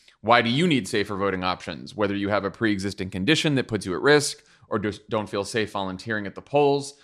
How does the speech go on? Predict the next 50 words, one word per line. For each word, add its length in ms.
uh, 160
we 140
want 200
to 40
hear 120
your 120
story. 580
Send 340
us 200
a 120
video 800
at 200
three 340
two 220
three, 500
four 260
oh 120
five, 580
nine 340
nine 300
four 220
four 420
so 120
we 100
can 120
share 280
your 120
story 480
and 140
send 180
a 40
message 420
to 120
every 280
elected 320
official 420
about 220
how 120
important 420
this 180
is 300
and 180
why 220
we 160
need 180
them 120
to 100
take 320
action. 540
Again, 500